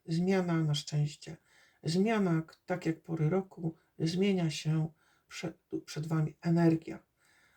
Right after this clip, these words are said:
Jak było źle, to teraz będzie bardziej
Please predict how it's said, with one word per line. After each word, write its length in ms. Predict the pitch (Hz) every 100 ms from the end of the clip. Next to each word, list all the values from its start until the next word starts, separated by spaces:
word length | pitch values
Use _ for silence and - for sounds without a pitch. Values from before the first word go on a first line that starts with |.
| _ -
Jak 200 | 180 165
było 240 | 170 175 165
źle, 440 | 175 196 175 147
to 100 | -
teraz 220 | - 160 151
będzie 280 | 160 156
bardziej 640 | 156 160 151 - 151 151